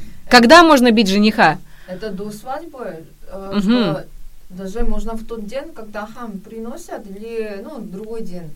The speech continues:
Speaker 1: Мгм.
Speaker 2: А, либо друзья, либо семьи, ну, родственники.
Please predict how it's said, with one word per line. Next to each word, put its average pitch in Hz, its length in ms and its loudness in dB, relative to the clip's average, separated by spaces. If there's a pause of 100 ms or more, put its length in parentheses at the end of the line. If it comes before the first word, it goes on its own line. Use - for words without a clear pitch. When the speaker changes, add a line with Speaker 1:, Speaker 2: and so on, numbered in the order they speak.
Speaker 1:
Мгм. 220 400 2
Speaker 2:
А, 196 260 -8
либо 214 480 -8
друзья, 214 540 -10
либо 196 680 -10
семьи, 208 540 -12 (220)
ну, 220 180 -10
родственники. 180 680 -12